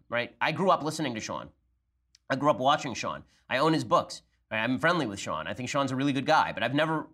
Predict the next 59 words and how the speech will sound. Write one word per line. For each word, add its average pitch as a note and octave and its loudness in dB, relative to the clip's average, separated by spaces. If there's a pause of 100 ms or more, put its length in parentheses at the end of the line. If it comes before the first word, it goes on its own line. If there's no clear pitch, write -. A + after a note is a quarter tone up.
understood C#3 0 (260)
how D#3 2
Sean D3+ 4
was B2+ -2
able C3+ -2
to B2+ -4
so C#3+ -4
easily D3 -2
move C#3+ 4
into B2+ -2 (140)
nationalist, D3 0
populist C3 2
nonsense B2 2 (200)
when C#3 0
he C#3+ -2
spent D#3 -2
his B2 -6
entire C3+ 0
career C3 2
advocating A#2 -2
conservatism. A#2 -4 (240)
So - -4
you'll D#3+ 2
see F3+ -2
Sean D#3 4
try C#3 0
to B2 -4
play C3+ -4
the B2+ -4
middle B2+ 2
road A#2 2
here. B2+ 0
He A#2+ -4
doesn't, C#3 -2 (140)
he, B2 -6
he C#3 -4
feels D#3+ 0
bad B2+ 2
about A2 0
just - -8
dumping B2+ 0
on A2+ 2
Bannon, A2 0 (220)
but C#3 -2
he D#3 2
also D3 2
knows B2 0
that A2 -6
Trump C#3 0
is A2 -8
not A#2+ 2
gonna A#2 -8
stand B2 0
for A#2+ -4
him A2 -2
not D3+ 2
dumping G#2+ -4
on F#2+ -2
Bannon. F#2 -4